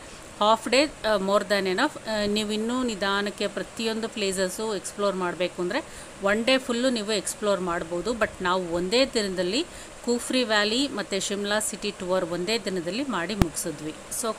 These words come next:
Kufri ವ್ಯಾಲಿದು separate video ಇದೆ, Shimla city ಸೈಟ್ ಸೀಯಿಂಗ್ separate video ಇದೆ, Mall ರೋಡ್ದು separate video ಇದೆ, ನೋಡ್ಬೋದು. Mall ರೋಡಲ್ಲಿ ಲಕ್ಕರ್ ಬಜಾರ್ ಅಂತ ಒಂದು, ಆ, shopping, ಆ,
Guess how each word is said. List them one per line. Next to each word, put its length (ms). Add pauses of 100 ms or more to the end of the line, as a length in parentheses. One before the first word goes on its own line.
Kufri 360
ವ್ಯಾಲಿದು 420
separate 540
video 260
ಇದೆ, 360
Shimla 460
city 360
ಸೈಟ್ 320
ಸೀಯಿಂಗ್ 320
separate 500
video 280
ಇದೆ, 260
Mall 380
ರೋಡ್ದು 360
separate 500
video 220
ಇದೆ, 240
ನೋಡ್ಬೋದು. 720 (240)
Mall 280
ರೋಡಲ್ಲಿ 460
ಲಕ್ಕರ್ 380
ಬಜಾರ್ 420
ಅಂತ 240
ಒಂದು, 720
ಆ, 580
shopping, 640
ಆ, 260